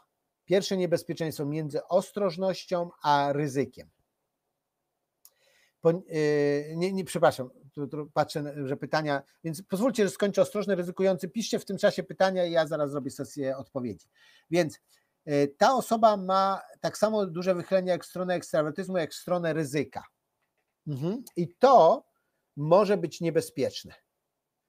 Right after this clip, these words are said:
Nie znamy tej osoby, więc oczywiście tutaj gdybamy,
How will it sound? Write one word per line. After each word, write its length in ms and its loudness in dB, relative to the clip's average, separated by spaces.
Nie 180 6
znamy 300 4
tej 200 2
osoby, 380 4
więc 200 -6
oczywiście 400 -6
tutaj 180 -2
gdybamy, 760 0